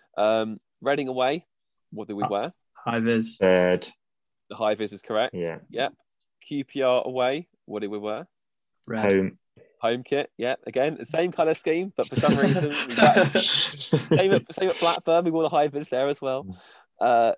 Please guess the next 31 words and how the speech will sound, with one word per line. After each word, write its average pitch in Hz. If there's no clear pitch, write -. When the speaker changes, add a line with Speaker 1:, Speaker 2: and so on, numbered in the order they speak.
Speaker 1:
Stoke 170
away, 101
what -
did 107
we 104
wear? 87
Speaker 3:
Away. 87
Speaker 1:
Away 110
is 104
correct. 110
Speaker 3:
Yeah. 82
Speaker 1:
Yeah, 76
well, 95
the 95
navy 98
one 98
then. 98
It 101
was 101
just 113
before 110
the 101
high 101
vis 92
was 98
released, 98
I 85
believe. 87
Uh, 95
Barnsley 135
away, 113